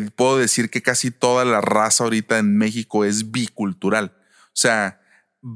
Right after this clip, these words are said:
hay una gama de colores de piel de mexicanos grande,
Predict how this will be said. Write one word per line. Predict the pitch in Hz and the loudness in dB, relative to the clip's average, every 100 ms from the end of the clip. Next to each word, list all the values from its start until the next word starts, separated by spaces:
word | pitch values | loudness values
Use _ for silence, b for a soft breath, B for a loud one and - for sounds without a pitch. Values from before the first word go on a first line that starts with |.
| 113 - - | -16 -18 -2
hay | 127 160 - - | 2 2 0 0
una | 160 165 | 2 2
gama | 151 147 143 147 | 2 0 2 2
de | 147 143 | 0 0
colores | 120 113 123 139 123 | 2 2 2 0 0
de | 110 | -2
piel | - 120 139 233 - _ _ _ | 0 0 2 -2 -8 _ _ _
de | - 123 | -2 2
mexicanos | 120 - 107 120 135 220 - - - _ | 2 0 0 0 2 2 0 -6 -14 _
grande, | - 127 123 107 87 | -2 0 2 0 -2